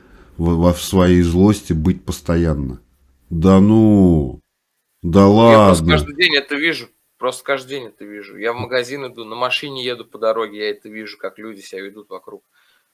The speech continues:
Speaker 2: Просто такое ощущение складывается, что все какие-то злые, у всех проблемы, у всех с-, не знаю что, и это всё выплёскивается наружу. Посмотрите,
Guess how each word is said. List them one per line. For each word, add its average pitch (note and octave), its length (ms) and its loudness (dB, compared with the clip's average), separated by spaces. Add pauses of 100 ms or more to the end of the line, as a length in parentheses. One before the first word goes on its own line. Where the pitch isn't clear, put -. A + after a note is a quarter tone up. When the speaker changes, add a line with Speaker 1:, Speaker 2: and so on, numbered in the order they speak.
(120)
Speaker 2:
Просто B2 320 -8
такое C3+ 340 -6
ощущение C#3 340 -10
складывается, A#2+ 560 -10
что - 240 -20
все - 240 -20
какие-то - 460 -20
злые, A2 380 -16
у - 20 -18
всех - 260 -20
проблемы, G#2+ 560 -14
у - 20 -20
всех - 420 -20
с-, - 180 -20 (460)
не A2 80 -20
знаю A#2+ 260 -6
что, C3+ 260 -8
и B2 80 -6
это - 140 -18
всё B2 200 -14
выплёскивается A#2 800 -12
наружу. A#2 360 -8
Посмотрите, A2+ 640 -14